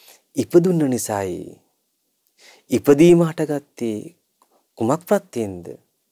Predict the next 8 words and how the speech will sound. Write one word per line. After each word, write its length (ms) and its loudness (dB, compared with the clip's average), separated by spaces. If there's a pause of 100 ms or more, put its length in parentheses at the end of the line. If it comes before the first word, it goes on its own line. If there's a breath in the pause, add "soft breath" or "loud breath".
(1120 soft breath)
භවය 460 2
නිසායි. 500 -2 (920 soft breath)
භවය 380 2
හටගත්තේ 580 -6
කොහොමද? 400 -12 (2000 soft breath)
අ, 140 -8 (1080)
උපාදාන 680 2
නිසා. 360 -8